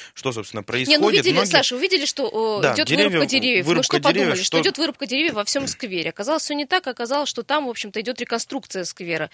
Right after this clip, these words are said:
Speaker 1: Да,
Speaker 2: И
Speaker 1: друзья, пожалуйста, а, успокойте всех, кто переживает по этой теме, ваших родственников, друзей. Никто в центре города просто так, э, не позволит вырубать, э, деревья. Это всё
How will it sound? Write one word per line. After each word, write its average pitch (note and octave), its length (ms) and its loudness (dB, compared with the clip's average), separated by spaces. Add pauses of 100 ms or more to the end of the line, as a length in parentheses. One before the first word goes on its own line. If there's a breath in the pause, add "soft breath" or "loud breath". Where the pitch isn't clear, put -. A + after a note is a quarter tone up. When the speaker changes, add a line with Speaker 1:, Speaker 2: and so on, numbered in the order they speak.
(120 loud breath)
Speaker 1:
Да, G#2+ 160 0
Speaker 2:
И G2+ 80 -4
Speaker 1:
друзья, A2+ 360 0
пожалуйста, B2+ 460 0
а, G#2 480 0
успокойте C#3+ 680 -4
всех, A2+ 300 -4
кто G#2+ 220 -6
переживает A2 560 0
по - 100 -8
этой G2 320 -2
теме, D3 340 0
ваших A2 300 -2
родственников, B2 540 -4
друзей. A2+ 460 0 (400 loud breath)
Никто C3+ 540 -2
в - 60 -6
центре A2 340 -4
города A2 360 0
просто A2+ 440 -4
так, - 380 -2
э, F#2 220 -4 (260 loud breath)
не A2 140 -4
позволит A#2+ 600 0
вырубать, G#2 560 -2
э, F#2 300 -12
деревья. B2 720 0
Это G#2 320 0
всё - 360 -2